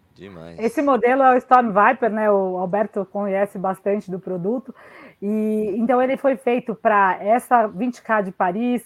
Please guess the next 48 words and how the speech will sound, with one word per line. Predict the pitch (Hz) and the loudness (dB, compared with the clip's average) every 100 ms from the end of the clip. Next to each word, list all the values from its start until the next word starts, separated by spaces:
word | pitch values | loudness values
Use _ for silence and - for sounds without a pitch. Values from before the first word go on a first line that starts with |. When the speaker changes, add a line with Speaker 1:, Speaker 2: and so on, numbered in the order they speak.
| _ | _
Speaker 2:
quinze | - 254 233 | -6 -4 -4
quilômetros | 247 226 220 220 208 | -4 -2 -2 -2 -6
noturnos | 196 208 - 240 233 220 202 | -2 -2 -2 -2 0 0 -2
de | 180 | -4
Valência, | 190 190 185 208 247 247 - 233 220 - - - - - | 0 0 2 0 0 -4 -2 -2 -2 -8 -20 -20 -20 0
é, | 208 | 2
a | 202 | 4
Maratona | 220 214 214 254 | 4 4 4 2
do | 233 | 0
Porto, | 190 233 220 247 240 - 240 233 - - - | 0 4 6 6 4 -4 -8 -8 -14 -16 -6
a | |
Maratona | 214 220 220 262 | 0 0 2 0
de | 226 226 | 2 0
Roma | - 226 247 226 | 2 2 4 0
é | 208 | -2
nossa | 202 220 214 208 | 0 0 0 -6
também, | 214 202 220 254 | -6 -2 -2 -2
tem | 233 | -4
esse | 220 220 | -6 -4
mesmo | 220 233 226 202 | -4 -2 -4 -2
detalhe | 202 - 196 196 202 | -4 0 0 2 0
da, | 180 180 175 170 | -2 -4 -2 -4
da | 170 185 | -4 -4
bandeira. | 185 180 180 202 214 214 - _ _ | -4 -4 0 0 0 -2 -8 _ _
Então, | 185 226 | -6 0
a | 226 | 0
gente | 233 - | 0 -4
tem | 233 | -4
produtos | 247 233 - | -2 -4 -4
bem | 214 254 | -2 0
legais | 269 196 208 233 214 | 0 2 4 4 0
e | 226 | -4
quem | 294 330 - - | -6 -8 -8 -2
sabe, | 190 190 196 202 196 254 | 0 4 4 2 0 -4
quem | - 269 262 - | -4 -6 -6 -6
sabe, | 196 196 214 | -6 -2 -2
ano | 240 | -4
que | 240 226 | -8 -6
vem | 190 202 202 214 220 | -2 2 2 0 -2
a | |
gente | 220 - | -6 -4
vai | 214 | -4
trazer | 208 208 220 | -2 -2 -2
uma | 220 214 | -2 -2
dessa | 180 196 202 214 - 214 | 0 4 6 4 2 -4
pra | 208 | -4
uma | 214 | -6
prova | 202 208 202 214 | 0 0 2 0